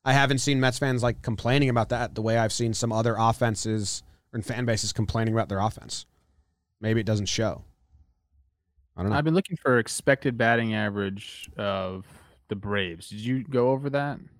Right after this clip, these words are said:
Speaker 1: I can find that.
Speaker 2: Where do you go for that? Is that Baseball Savant?
Speaker 1: Yeah. But they, Baseball Savant has been delayed on team stat. <clears throat> They have it now. So, um,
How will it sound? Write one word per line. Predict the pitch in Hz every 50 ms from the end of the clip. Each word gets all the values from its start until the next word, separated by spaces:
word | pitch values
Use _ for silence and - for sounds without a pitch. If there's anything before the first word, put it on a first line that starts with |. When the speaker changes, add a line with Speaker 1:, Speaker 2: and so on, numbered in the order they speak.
| _ _ _ _ _ _ _ _
Speaker 1:
I | - 107 117
can | - 131
find | 117 107 92 87 87
that. | 90 101 - - - - - _ _ _ _ _ _ - - - _ _ _ _ _ _ _ _ _ _ _ _
Speaker 2:
Where | - 208
do | 262 302
you | 311 208
go | 143 123 143 139
for | - - 110
that? | 95 92 87 - - - - - _ _ _
Is | 127 131
that | 143 147 131
Baseball | 131 139 143 - - 147 143
Savant? | - - 139 139 139 151 165 151 156 147 - -
Speaker 1:
Yeah. | - 135 139 135 123 110 101 92 - - - - _ _ _ _ _ _ _ _ _ _ _ _ - 139
But | 127 120
they, | 151 156 147 147 - - 127
Baseball | 120 147 156 - - 196 185
Savant | - 196 180 180 175 156
has | 131
been | 120 151 147 139
delayed | 123 127 117 110 117 117 120 127 131
on | 123 120 113 110 110 107 104 95 - -
team | - - 123 120 120 123 131 123
stat. | - - 151 147 - -
<clears throat> |
They | 180 254 262 165 147 143 135 127
have | 117 113 104 95
it | 87 82
now. | 92 92 87 92 - -
So, | - - - 143 139 135 135 135 131 131 127 120 110 - - - _ _ _ _ _ _ _ _ _ _ _ _ _ _ _ _ _ _ _ _ _ _ _ _ _ _ _ - - _ _ _ _ -
um, | 127 127 123 123 120 117 113 110 110 107 104 104 104 92